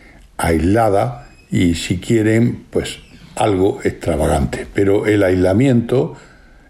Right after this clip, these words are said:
es el sello fundamental de, de la conducta de un psicótico. Creo que con estos, eh,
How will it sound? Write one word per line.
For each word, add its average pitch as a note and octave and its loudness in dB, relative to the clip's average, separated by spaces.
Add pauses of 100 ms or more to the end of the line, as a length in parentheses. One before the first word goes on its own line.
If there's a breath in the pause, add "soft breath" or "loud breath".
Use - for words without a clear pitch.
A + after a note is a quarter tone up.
es - -4
el E2+ 2
sello G2 0
fundamental F2 0
de, D2+ 0 (320 loud breath)
de G#2 0
la F#2 2
conducta F2 0
de D#2 2
un E2 0
psicótico. - -8 (2250 loud breath)
Creo E3 4
que C3 2
con A#2 2
estos, C3 2
eh, A2+ 4